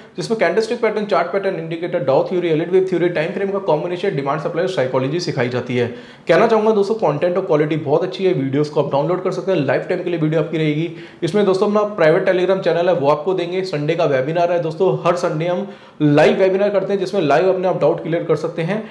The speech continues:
इसके साथ साथ अगर आपको कोई भी डाउट है, कोई भी query है तो directly आप मेरे से बात कर सकते हैं, मेरे को call भी कर सकते हैं, WhatsApp भी कर सकते हैं, आपकी जो भी query रहेगी दोस्तों वो मैं ही solve करूँगा। तो यहाँ पे कहना चाहूँगा दोस्तों meetup भी करते हैं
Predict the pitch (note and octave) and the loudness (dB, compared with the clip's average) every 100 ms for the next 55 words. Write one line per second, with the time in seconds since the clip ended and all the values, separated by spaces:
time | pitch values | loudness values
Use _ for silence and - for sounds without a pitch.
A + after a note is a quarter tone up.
0 | - - D#3+ G3+ F#3+ E3+ G#3 F#3 F#3+ F3 | -14 -8 -2 0 0 0 -2 0 0 0
1 | F#3+ F#3+ G#3 A#3+ B3+ F#3+ F#3+ F#3 G3+ F#3+ | -2 2 2 2 0 2 4 4 2 2
2 | F#3+ F#3 F3 F#3+ G3 D3 D3 F3+ F#3 C#3 | 2 0 -2 0 2 2 2 0 0 -2
3 | F3+ D#3+ D#3+ F3+ E3+ - A3 G3+ G3 F3+ | -2 0 0 -2 -4 -2 -2 0 0 2
4 | F#3 A3+ A3 G#3+ - F3+ C#3 - F3+ F#3 | 2 4 0 0 -2 0 0 0 -2 0
5 | F3+ F3 F#3+ A3 A3+ - - - - F3+ | 0 -2 -4 -4 -4 -16 -20 -16 2 4
6 | A#3+ D4 G#3 G3 A3 G#3+ G3 G3+ G3 F#3+ | 4 2 4 4 4 4 4 4 2 0
7 | F3 E3 A3 G3 F#3+ D3 D#3 C#3+ B2+ C3 | -2 0 0 2 0 0 0 -2 0 -4
8 | A#2+ B2 A#2 - - - F3+ D#3+ D#3+ E3+ | -2 -2 -2 -6 -20 -6 2 4 4 2
9 | G3 G3 F#3+ G3+ G3 A3 F3+ D3 E3+ E3 | 0 0 0 -2 0 0 0 0 0 0
10 | F#3 F3 F3 G#3+ | 0 0 0 -2